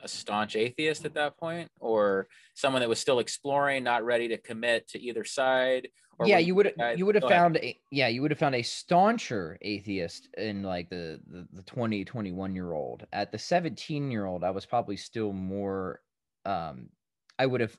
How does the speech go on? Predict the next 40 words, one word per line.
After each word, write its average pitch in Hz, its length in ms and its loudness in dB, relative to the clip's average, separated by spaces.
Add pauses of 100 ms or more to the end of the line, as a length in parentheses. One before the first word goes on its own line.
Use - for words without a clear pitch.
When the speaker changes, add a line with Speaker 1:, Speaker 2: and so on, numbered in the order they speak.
Speaker 2:
I 131 80 2
would 143 120 2
have 131 80 -4
been 113 140 0
making 104 300 -4
fun 107 260 -6
of 110 80 -8
religion 113 440 -8
in 80 120 -10
a, 78 140 -10
Speaker 1:
Sure. - 160 -8
Speaker 2:
in 73 40 -10
a 67 60 -14
pretty 87 240 -10
superficial 90 600 -10
way. 78 300 -8 (160)
Speaker 1:
Yeah. 85 200 -4
Speaker 2:
Um, 80 140 -10 (320)
but 101 120 0
I 95 40 0
wouldn't 87 300 -6
have 85 200 -6
been, 76 220 -14 (140)
been 85 160 -10
thinking 85 400 -12
as 85 240 -10
deeply 82 420 -16
philosophically - 760 -14
about - 260 -14
it. - 80 -18 (100)
Mm-hmm. 92 360 -18
Speaker 1:
Got 90 240 -12
it. - 120 -18 (400)
You 123 120 -2
said 131 560 2 (200)
that 120 220 -4
the 120 180 -6
atheists 127 480 -2
hold 117 460 -2 (400)
a 104 180 -2